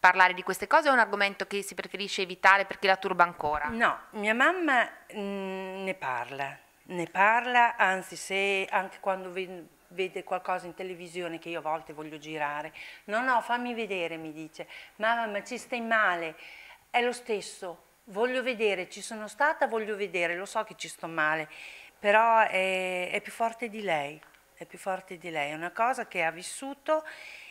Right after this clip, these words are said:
Speaker 2: e che non vuole dimenticare, che anche se ci sta male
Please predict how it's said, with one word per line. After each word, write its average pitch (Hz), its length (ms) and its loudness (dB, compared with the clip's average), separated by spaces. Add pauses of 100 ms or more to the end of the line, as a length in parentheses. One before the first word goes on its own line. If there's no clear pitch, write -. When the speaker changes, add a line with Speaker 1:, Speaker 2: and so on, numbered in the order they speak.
(160)
Speaker 2:
e 220 100 -2
che 247 100 -2
non 247 160 0
vuole 240 320 8
dimenticare, 156 960 -4
che 160 400 -6
anche 190 280 -2
se 175 200 -14
ci - 120 -14
sta - 220 -4
male 170 1080 -4